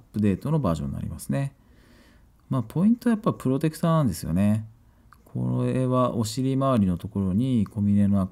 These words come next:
においてはですね、最強のプロテクターユニットが入ってますね。尾てい骨用のパッ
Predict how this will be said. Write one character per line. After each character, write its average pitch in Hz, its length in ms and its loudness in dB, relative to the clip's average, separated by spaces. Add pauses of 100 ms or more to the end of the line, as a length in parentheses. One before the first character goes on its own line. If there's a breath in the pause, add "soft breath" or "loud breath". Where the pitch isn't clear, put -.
(120)
に 107 300 2 (580)
お 135 80 -4
い 117 60 -2
て 107 100 -4
は 92 120 0
で - 100 -6
す - 100 -8
ね、 104 80 -4
最 135 220 -4
強 139 180 -6
の 127 80 -4
プ 123 140 -6
ロ 120 80 0
テ 113 120 -4
ク 110 80 -6
タ 117 100 -2
ー 107 40 0
ユ 104 80 4
ニ 90 80 2
ッ - 20 -4
ト - 120 -6
が 71 80 -4
入 - 20 -6
っ - 20 -20
て - 80 -14
ま - 120 -8
す - 80 -20
ね。 123 240 -2 (640 loud breath)
尾 113 60 -4
て 117 120 -2
い 117 60 0
骨 110 240 -2
用 110 100 2
の 107 80 4
パ 104 140 0
ッ 101 60 -2